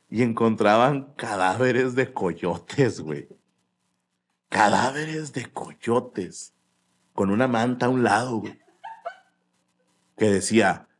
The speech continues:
"Aquí no se pasen de pendejos". Otro pinche coyote, así en el costado tenía escrito, "Casper estuvo aquí".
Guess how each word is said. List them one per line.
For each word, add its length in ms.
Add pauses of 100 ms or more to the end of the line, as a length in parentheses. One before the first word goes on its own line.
(160)
"Aquí 280
no 100
se 120
pasen 440
de 100
pendejos". 840 (1200)
Otro 360
pinche 300
coyote, 800
así 360
en 180
el 140
costado 520
tenía 220
escrito, 580 (440)
"Casper 440
estuvo 440
aquí". 480